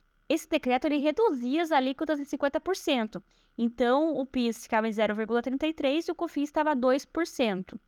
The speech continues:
É, segundo, então, as projeções da, da A G U, o decreto da gestão anterior, ela significaria um corte de cinco vírgula oito bilhões na Receita Federal. Com essa adição do decreto onze mil trezentos e setenta e quatro de dois mil e vinte e três,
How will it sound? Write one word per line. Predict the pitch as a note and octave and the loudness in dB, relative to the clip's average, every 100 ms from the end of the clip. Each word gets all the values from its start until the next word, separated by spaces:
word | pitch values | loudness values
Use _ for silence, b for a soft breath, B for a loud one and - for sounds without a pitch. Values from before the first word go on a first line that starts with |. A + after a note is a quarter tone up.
| _ _ _ _ _ _ _ - | _ _ _ _ _ _ _ -4
É, | G3+ G#3 G#3+ | 0 2 0
segundo, | G#3+ E4 F#4 C5+ | 0 0 2 2
então, | A#4 | 2
as | D4+ - | 0 0
projeções | A3+ A3 G#3+ A#3 A#3 A#3 | -4 -4 -4 -2 -4 0
da, | G#3+ F#3+ F3+ | 2 4 2
da | F3+ | 0
A | F#3+ | -2
G | - F#3 | -2 -2
U, | G#3+ D#4 G3+ - B B - | 0 2 0 -4 B B -2
o | A3+ | 0
decreto | A#3+ C4 D#4 | 2 0 0
da | D#4+ | 0
gestão | D4+ - A#3+ | 0 -2 -2
anterior, | A#3+ G3 F#3+ A3 D4 C#4 | -2 -2 0 2 2 2
ela | A#3 A#3+ B3 | 0 0 -2
significaria | - B3 C4 - B3 C#4 | -2 -4 -2 -2 0 0
um | |
corte | D4 A#3 A#3+ D#4 - G#3 B B - | 0 2 2 0 -6 -10 B B -8
de | A#3 | -4
cinco | D4 D4+ D4+ | -2 -2 -2
vírgula | D4+ D4 C#4+ | -2 0 2
oito | C4 C#4 B3+ | 2 0 -2
bilhões | B3 A#4 E4+ D#4 D#4+ | 0 2 2 2 0
na | |
Receita | E4+ D#4+ D#4 | -2 0 -4
Federal. | D4+ D#4 F#4 D#4+ F#3+ F#3+ _ _ _ b | -2 -2 2 4 2 -2 _ _ _ b
Com | - D#5 | -4 -4
essa | - C#4+ | 0 0
adição | B3+ - B3 | 0 -2 -2
do | A#3+ | 0
decreto | A3+ - G#3 G#3 | -2 0 0 0
onze | A3+ A3 | -2 0
mil | A3 B3 | 0 2
trezentos | A#3+ A3+ A3+ | 2 0 -4
e | |
setenta | G#3+ G#3+ | -4 -4
e | |
quatro | G3 G3+ G3+ | -2 0 0
de | |
dois | G#3 G3+ | -2 -2
mil | G3+ | -2
e | |
vinte | F#3 - | -2 -6
e | |
três, | - A#3+ C#4 G3 | 0 2 2 -2